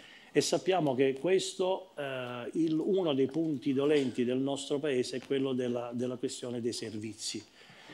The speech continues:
Però, eh, noi, eh, cercheremo e stiamo cercando, perché ne-, all'interno del gru-, nel nostro raggruppamento ci sono tecnici, ci sono persone esperte del marketing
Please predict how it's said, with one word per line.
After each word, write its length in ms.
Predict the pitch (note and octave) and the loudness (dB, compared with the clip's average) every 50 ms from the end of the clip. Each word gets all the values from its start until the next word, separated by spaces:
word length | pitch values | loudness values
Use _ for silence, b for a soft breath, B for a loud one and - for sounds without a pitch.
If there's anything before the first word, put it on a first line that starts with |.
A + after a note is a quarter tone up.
| b b b b | b b b b
Però, 520 | - F#3 G3 F#3 D#3+ C#3 B2+ B2+ - - - | 6 8 10 12 12 10 10 6 0 -4 -4
eh, 240 | D3+ C#3+ C3 C3 C3+ | -2 -2 0 0 2
noi, 460 | D3+ F#3+ F#3+ E3 C#3+ C3+ C3+ C3+ - | 4 4 4 6 6 4 4 2 0
eh, 420 | C3+ C#3 C3+ C3+ C3 B2+ B2+ B2+ B2+ | 0 0 0 0 0 0 0 0 0
cercheremo 720 | - - E3+ - - - E3+ F3 F#3+ F3+ D3+ B2+ B2+ B2+ | 0 0 -2 -2 0 0 0 2 4 4 4 4 2 0
e 40 | B2 | -2
stiamo 300 | - - D#3+ D3+ D3 C#3 | -2 -2 -2 0 0 -2
cercando, 600 | - - C#3 C3 - - D#3+ D3+ C#3 B2 A2+ A#2+ | 0 -2 -2 -4 -2 -2 -2 0 0 0 0 0
perché 240 | A2 A#2+ G#2 - C3+ | -2 -2 -2 -2 -2
ne-, 180 | B2+ C3 C3+ C3 | -2 -2 -4 -4
all'interno 560 | - C#3+ B2+ C3+ C3+ B2 - D#3 E3 D#3 C#3 | -2 -2 0 0 0 0 -2 -2 -2 -2 -2
del 320 | A#2+ C3 B2 B2 B2 A#2+ A#2 | -2 0 0 0 0 -2 -2
gru-, 260 | - C#3+ D3 D3+ D#3 | 0 2 2 2 2
nel 240 | D3 C#3+ C3+ C#3 C3+ | 0 -2 -2 0 0
nostro 500 | C3+ C3 C#3+ D#3 D#3 - - D3 B2+ B2 | 0 0 2 2 0 0 -2 -2 -2 -2
raggruppamento 720 | C3 C3+ B2 C3+ C#3 C3 - C3+ C3 D3 E3 D#3+ - C#3 | -2 0 0 0 0 0 0 -4 -4 -2 -4 -2 -2 -2
ci 140 | A#2+ B2+ A2+ | -2 -2 -4
sono 240 | A2 B2 B2 A#2+ - | -2 -2 -4 -2 0
tecnici, 520 | - D#3 D#3+ D#3 - - B2+ G#2+ F#2+ A#2 | 0 0 0 0 -2 -8 -6 -6 -6 -8
ci 20 | G#2+ | -6
sono 260 | G2+ B2 B2+ B2+ B2 | -6 -4 -2 -2 -2
persone 460 | A2 C3 A2 - - C#3 C#3 C3 B2+ | -4 -4 -6 -4 -4 -2 -2 -2 -2
esperte 460 | A#2 - - - D3 C#3+ B2+ - C3 A2+ | -2 -4 -6 -4 -4 -4 -4 -4 -6 -4
del 140 | B2 A#2+ A#2+ | -4 -4 -4
marketing 640 | B2 C3+ D3 C3+ B2 - C#3 A2 B2 A#2+ A#2+ A2+ | -4 -4 -6 -8 -6 -6 -6 -2 -2 -2 -2 -4